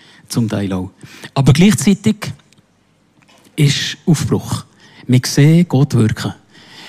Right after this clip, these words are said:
Und in diesen Zeugnissen von diesen Leuten, die zu Jesus gekommen sind, das ist so beeindruckend. Eine Frau zum Beispiel, ihr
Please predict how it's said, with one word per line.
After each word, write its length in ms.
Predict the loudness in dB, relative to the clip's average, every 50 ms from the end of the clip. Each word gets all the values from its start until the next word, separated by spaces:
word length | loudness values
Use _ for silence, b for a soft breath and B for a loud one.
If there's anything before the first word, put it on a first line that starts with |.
| B B
Und 220 | B 2 2 4 4
in 80 | 4
diesen 240 | 4 4 4 4 2
Zeugnissen 480 | 2 2 0 2 2 2 2 2 2 0
von 100 | 0 0
diesen 160 | 2 2 2
Leuten, 320 | 4 4 4 2 2 0
die 60 | -4 -2
zu 120 | 0 0
Jesus 380 | 0 2 2 0 0 -2 -4 -6
gekommen 320 | -8 -10 -6 -4 -4 -4
sind, 280 | -2 -2 -2 -2 -4 B B B B B B B B B B B _ _ -4
das 180 | -2 0 0 0
ist 180 | 0 -2 0
so 200 | 0 0 0 0
beeindruckend. 760 | 2 2 2 2 2 4 2 0 0 0 -2 -4 -4 -6 -10 -20 B B B B
Eine 100 | B -2
Frau 300 | -2 0 2 2 4 2 4
zum 160 | 4 4 4
Beispiel, 500 | 4 4 2 2 0 2 2 2 2 0 -4 -12 b b b b b b b b b b b b b b b b b b -10
ihr 300 | -8 -6 -6 -6 -8